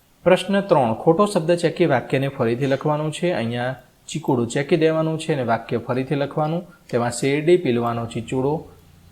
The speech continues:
ચીચડુક, ચીચડુક બોલે છે. બીજું છે, ભાવતી વસ્તુ સામે હોય તો જીભ લભલભ થાય, આ ચેકી દેવાનું છે.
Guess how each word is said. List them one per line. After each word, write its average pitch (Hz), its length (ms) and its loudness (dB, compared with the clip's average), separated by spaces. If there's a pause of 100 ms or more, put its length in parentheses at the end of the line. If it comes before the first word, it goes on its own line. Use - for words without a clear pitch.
(460)
ચીચડુક, 151 560 -2
ચીચડુક 143 680 -4
બોલે 117 480 0 (140)
છે. 110 320 -4 (420)
બીજું 165 260 4
છે, 202 160 0
ભાવતી 127 400 4
વસ્તુ 156 300 -2
સામે 143 420 -2
હોય 131 280 0
તો 143 240 0
જીભ 127 340 -2
લભલભ 123 760 2 (320)
થાય, 120 260 4
આ 110 240 -4
ચેકી 113 300 -4
દેવાનું 95 380 -4
છે. 185 240 -6